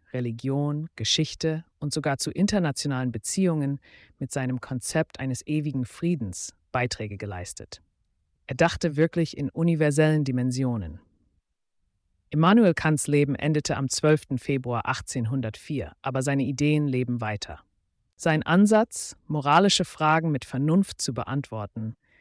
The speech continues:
seine Verteidigung der menschlichen Freiheit und sein Einfluss auf die Struktur wissenschaftlicher Forschung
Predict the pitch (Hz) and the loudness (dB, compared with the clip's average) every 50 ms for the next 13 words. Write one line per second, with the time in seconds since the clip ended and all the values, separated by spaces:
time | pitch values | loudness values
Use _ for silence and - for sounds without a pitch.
0 | _ _ _ _ _ _ - - 143 139 139 - - 123 - - 160 160 175 180 | _ _ _ _ _ _ -6 -2 -2 -2 -2 -2 -6 -8 -2 2 4 6 6 6
1 | 180 170 175 170 156 139 123 123 131 143 160 - - - 139 - - 117 - - | 4 2 2 0 0 0 0 2 2 2 2 2 0 -2 -4 -4 -4 -6 -6 -6
2 | - 147 147 156 170 160 170 170 170 180 180 - - _ _ _ _ _ _ _ | -2 2 4 4 4 2 0 0 0 -2 -4 -6 -12 _ _ _ _ _ _ _
3 | _ _ - 143 - 123 120 110 - 139 151 165 160 - - 170 165 - - - | _ _ -8 -6 -4 -4 -6 -4 -2 0 0 0 0 0 -2 -2 -2 -2 -6 -8
4 | - - - 135 123 - - - - - - 180 160 139 160 - - 147 - 156 | -10 -10 -8 -8 -8 -8 -8 -12 -14 -6 -4 -4 -2 -2 -2 -4 -2 -4 -4 -4
5 | 143 - - 127 - 113 107 - - 147 156 165 - - 196 196 196 196 | -6 -6 -10 -10 -10 -10 -12 -4 -2 0 0 0 0 0 0 0 0 -2